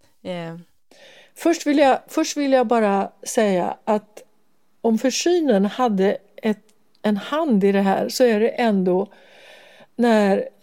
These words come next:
Speaker 2: den skjutna mannen i grannen överlever skotten,
Speaker 1: Mm.
Speaker 2: två skott som han får i sig.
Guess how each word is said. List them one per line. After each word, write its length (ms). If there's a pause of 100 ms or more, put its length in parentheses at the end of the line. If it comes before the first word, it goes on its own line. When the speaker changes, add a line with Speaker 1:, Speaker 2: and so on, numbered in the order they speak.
(220)
Speaker 2:
den 260
skjutna 600
mannen 800 (100)
i 120
grannen 920 (520)
överlever 1040 (140)
skotten, 560
Speaker 1:
Mm. 180
Speaker 2:
två 300
skott 640 (320)
som 260
han 180
får 200
i 140
sig. 300